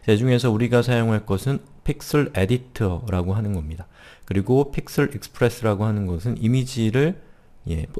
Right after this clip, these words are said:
사진 같은 것들을 쉽게 보정할 수 있도록 도와주는 데 최적화되어 있는 도구이고요. 그리고 여기 보시면 픽셀 아이엠엠 점 아이오라고 하는 것은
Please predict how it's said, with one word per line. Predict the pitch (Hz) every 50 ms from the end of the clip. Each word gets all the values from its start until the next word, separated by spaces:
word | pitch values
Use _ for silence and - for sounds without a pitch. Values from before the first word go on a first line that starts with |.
| - -
사진 | - - - 151 156 160 160
같은 | 143 135 - - 135
것들을 | 123 117 113 - - 113 113
쉽게 | 110 - - - - - 165
보정할 | 143 123 113 104 101 95 95 95
수 | -
있도록 | 87 - - 87 87 82
도와주는 | - - 90 87 90 - - 80 78 92 131 156 - - - - - -
데 | - 95
최적화되어 | - - 113 107 110 107 - 101 - 95 92 85 85
있는 | 78 76 80 85 80
도구이고요. | - 98 92 82 95 90 73 - 92 92 - - 82 87 113 - - - - - - - - - -
그리고 | - 95 101 98 98 107 104 101 101 101 98 98 98 95 -
여기 | 104 92 101
보시면 | 87 92 95 - - 101 104 113 120 127 135 139 135 131 - - _ - - - - - - - -
픽셀 | - - - - - - - 156 156 160 151 - - - - - _ _ _ _ _ _ _ _ _ _ _ -
아이엠엠 | 95 98 104 120 120 123 123 117 117 117 113 110 110 110
점 | 104 - - 110 110 -
아이오라고 | - 92 90 101 104 101 98 98 98 92 101 110
하는 | 110 110 104
것은 | 98 85 78 - - 117 95 78